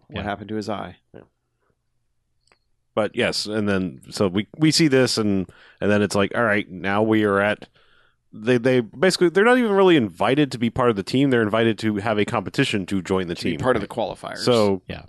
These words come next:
Speaker 2: they just go to a high school gym.
Speaker 3: it's really just, it's just for show, because, like, some of our people lose, and James Earl Jones is still,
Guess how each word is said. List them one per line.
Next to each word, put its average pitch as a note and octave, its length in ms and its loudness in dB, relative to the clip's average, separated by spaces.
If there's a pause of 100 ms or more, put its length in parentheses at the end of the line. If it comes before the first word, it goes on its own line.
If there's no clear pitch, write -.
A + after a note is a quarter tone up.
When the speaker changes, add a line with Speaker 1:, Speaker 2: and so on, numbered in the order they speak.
(120)
Speaker 2:
they B2+ 100 0
just A2 160 -6
go B2+ 80 2
to F#2+ 120 -2
a E2+ 40 -4
high A#2+ 120 -4
school F#2+ 200 -6
gym. E2 500 -6
Speaker 3:
it's - 180 -2
really A3 260 4
just, F3 260 0
it's D3+ 220 2
just - 260 0
for - 180 0
show, C#3+ 360 4
because, A#2 340 0
like, B2+ 160 2
some D3 180 0
of D#3+ 120 0
our C3+ 120 2
people A2+ 440 0
lose, C#3+ 480 2 (260)
and A2+ 240 -4
James C#3 220 2
Earl B2 100 2
Jones B2 220 4
is G#2 80 0
still, - 180 -2